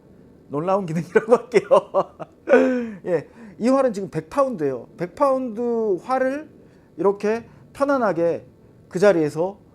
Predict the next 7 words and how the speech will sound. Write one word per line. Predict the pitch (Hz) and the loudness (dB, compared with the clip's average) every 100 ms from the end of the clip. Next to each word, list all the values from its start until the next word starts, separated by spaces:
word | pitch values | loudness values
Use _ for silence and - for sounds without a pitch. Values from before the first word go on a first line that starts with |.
| _ | _
조정할 | - 160 175 165 | -6 -4 -2 -4
수 | 156 | -8
있다. | 151 - 131 - _ _ _ _ _ _ _ _ _ _ _ _ - - _ - | -8 -6 -6 -10 _ _ _ _ _ _ _ _ _ _ _ _ -18 -18 _ -12
대단한 | 143 226 277 | -4 -4 -4
거예요. | 196 107 208 _ _ _ _ _ _ _ - - _ _ - | -6 -8 -10 _ _ _ _ _ _ _ -20 -20 _ _ -4
대단한 | 160 220 | 0 2
건데 | 190 151 196 | 0 -8 -12